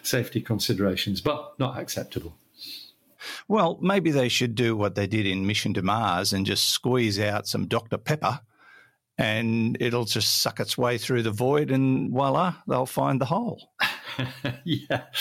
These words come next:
Speaker 1: Yeah, maybe that's <laughs> right. I mean, you know, it's like, um, you probably remember how you find a hole in a tire, in a tube. You put it in water and look for the bubbles. Unfortunately, you can't do anything like that. So it is, it's a difficult problem, but, um,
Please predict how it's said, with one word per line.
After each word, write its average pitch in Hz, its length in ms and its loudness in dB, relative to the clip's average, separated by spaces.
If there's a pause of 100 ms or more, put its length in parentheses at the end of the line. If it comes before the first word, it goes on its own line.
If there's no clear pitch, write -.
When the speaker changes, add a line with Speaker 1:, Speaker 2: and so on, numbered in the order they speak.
(480)
Speaker 1:
Yeah, 165 260 4
maybe 143 320 4
that's - 380 2 (100)
<laughs> - 80 -10
right. - 380 -4 (420)
I 143 60 0
mean, 156 340 2
you 160 160 2
know, 135 400 2
it's 135 240 0
like, 156 440 0
um, 113 360 0 (140)
you 151 100 0
probably 143 300 4
remember 139 320 2
how 139 120 2
you 139 160 2
find 131 280 2
a 127 40 4
hole 135 220 4
in 123 100 4
a 131 80 4
tire, 143 480 0
in 156 160 2
a 147 80 2
tube. 104 360 2
You 101 100 2
put - 200 0
it 143 100 2
in 117 140 0
water 123 340 2
and 117 100 4
look 131 140 2
for - 80 0
the 113 100 2
bubbles. 107 540 2
Unfortunately, 135 800 2 (520)
you 123 180 0
can't 160 240 0
do 135 120 4
anything 127 340 2
like 113 260 0
that. 110 320 -2
So 143 180 2
it 165 160 2
is, 185 180 2
it's 190 220 2
a 175 40 4
difficult 139 460 0
problem, 120 460 0
but, - 360 -2
um, 117 240 2